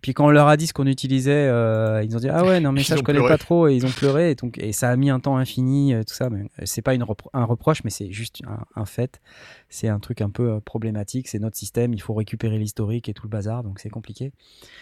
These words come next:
Speaker 1: Donc, j'ai essayé, moi, euh, cet été. J'ai pas, j'ai pas encore réussi. Voilà. Bon. Bref, euh, j'ai pas fait le système de vote. Euh, bon, je pense qu'on va trouver un autre moyen. Et, euh, voilà. Donc, euh, euh,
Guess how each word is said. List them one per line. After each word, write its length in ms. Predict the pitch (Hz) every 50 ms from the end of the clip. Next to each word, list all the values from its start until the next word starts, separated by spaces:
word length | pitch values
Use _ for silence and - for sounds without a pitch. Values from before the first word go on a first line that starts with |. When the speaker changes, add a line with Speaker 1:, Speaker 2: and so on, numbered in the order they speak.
| - - _ -
Speaker 1:
Donc, 80 | 123 123
j'ai 200 | 117 139 165 185
essayé, 360 | 196 180 - 175 165 170 180
moi, 220 | 175 156 131 135 147 143
euh, 320 | 139 127 123 117 117 117 110
cet 140 | - - 123
été. 240 | - - 139 135
J'ai 120 | 120 113 104
pas, 360 | - - 107 107 104 104 101
j'ai 100 | 98 101
pas 100 | - 107
encore 220 | 104 104 - 107 95
réussi. 360 | 95 92 92 - - 101 101
Voilà. 160 | 101 98 101 101 110
Bon. 80 | 107 104 104 _ - - - - - - - - - _ _ -
Bref, 360 | 120 147 170 175 165 - - - 151
euh, 280 | 135 131 131 131 131
j'ai 140 | 120 127 147
pas 140 | - 185 175
fait 100 | - 175
le 80 | 156 -
système 340 | - - - - 147 139 127
de 80 | 135
vote. 380 | 131 127 135 143 165 170 - -
Euh, 260 | 127 123 120 117 117
bon, 260 | 107 110 120 123 117 113 104 - - -
je 60 | -
pense 180 | - 101 101 -
qu'on 140 | - 104 101
va 160 | 101 95 95
trouver 240 | - - 98 101 101
un 100 | 95 95
autre 120 | 101 - -
moyen. 320 | 95 92 92 95 104 107 110 113 - - 117
Et, 140 | 113 107 107
euh, 40 | 104 101 101 104 101 98 - - - - -
voilà. 180 | - - - - - _ _ _ _ -
Donc, 180 | 110 104 - -
euh, 260 | 107 107 104 104 104 104 _ _ _ _ _ _ _ _ _ _ _ _ - -
euh, 540 | - 110 107 104 107 107 104 104 104 107 107